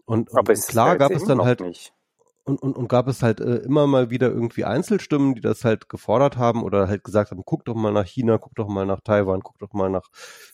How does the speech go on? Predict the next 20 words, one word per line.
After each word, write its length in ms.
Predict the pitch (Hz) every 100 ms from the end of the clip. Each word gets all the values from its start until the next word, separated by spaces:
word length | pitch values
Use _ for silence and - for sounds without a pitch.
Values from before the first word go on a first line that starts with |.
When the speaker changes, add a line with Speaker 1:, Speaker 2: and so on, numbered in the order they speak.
| - - -
Speaker 1:
ähm, 480 | 117 98 95 98 -
Vietnam“, 460 | 110 104 98 104 101
was 160 | 98 92
weiß 100 | 113
ich, 200 | 160 120
ne? 160 | 131 - - - - _ _
Ähm, 260 | 123 123 123
d-, 240 | 117 131 131
das 320 | 110 127 -
gab 200 | 120 -
es 60 | 120
schon 200 | 151 196
immer, 360 | 127 127 151 120
aber 160 | 113
es 100 | 113
gab 220 | - 123 -
halt 220 | 110 90
nie 340 | 165 202 202
irgendwie 460 | - 135 151 139 147
eine, 440 | 120 120 123 120